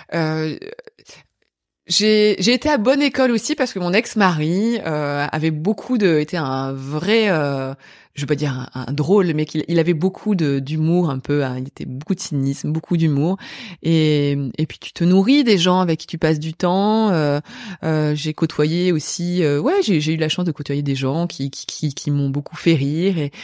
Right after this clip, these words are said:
et, et je pense que, voilà, maintenant j'ose en fait, voilà, j'ose, j'ose. Et puis, et puis si c'est pas drôle et si ça, il y a que moi que ça fait rire, bah c'est pas grave, il y aura que moi que ça fait rire. Et puis, et puis voilà. Mais non, le côté cathartique, non, je le vois, je le vois pas.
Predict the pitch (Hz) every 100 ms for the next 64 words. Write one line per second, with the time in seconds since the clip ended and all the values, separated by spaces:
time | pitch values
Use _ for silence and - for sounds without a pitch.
0 | - - 175 151 160 151 147 143 143 143
1 | - 156 - - 175 - 160 151 147 143
2 | 143 - - 196 165 170 214 240 247 165
3 | 190 196 185 147 - 139 143 147 139 131
4 | 127 151 135 147 139 131 139 147 170 156
5 | 135 - 147 - - - 190 190 202 202
6 | 190 175 156 165 196 202 - - 180 151
7 | 160 151 156 175 190 - - 143 147 170
8 | 170 147 165 151 139 120 139 147 131 -
9 | 151 147 143 139 123 135 151 - - 127
10 | 127 - - - 175 156 - 151 147 -
11 | 233 233 233 269 233 254 285 269 269 277
12 | 254 247 - 302 277 247 240 226 208 196
13 | 233 233 233 170 170